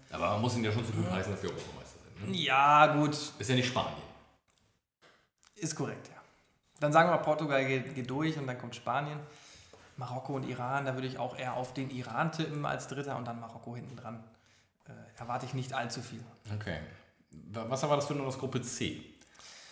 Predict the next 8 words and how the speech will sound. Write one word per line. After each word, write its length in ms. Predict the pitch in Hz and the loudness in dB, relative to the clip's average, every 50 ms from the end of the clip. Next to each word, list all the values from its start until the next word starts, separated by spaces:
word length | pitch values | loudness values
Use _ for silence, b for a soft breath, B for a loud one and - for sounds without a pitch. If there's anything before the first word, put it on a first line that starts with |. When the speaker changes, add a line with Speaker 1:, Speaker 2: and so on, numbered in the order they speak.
| B B B B B | B B B B B
Speaker 2:
Da 100 | B 139 | B 0
haben 100 | 156 190 | 2 2
wir 80 | 208 190 | 4 2
Australien, 680 | 170 - - 165 160 175 202 208 208 208 202 202 185 | 2 0 0 2 4 4 4 4 4 2 2 0 0
Dänemark, 540 | 160 170 180 175 170 170 165 156 160 160 - | 0 0 0 2 2 2 2 4 2 2 0
Frankreich 920 | - - - - - - - - - - 139 156 156 - 151 151 147 143 143 - 147 | -4 -10 -12 -14 -16 -14 -12 -6 -2 -2 -2 -2 -2 -2 0 0 0 0 -2 -6 -6
und 160 | 135 131 135 | -6 -8 -8
Peru. 440 | - - 135 127 123 120 131 160 208 | -8 -6 -6 -6 -4 -2 0 0 0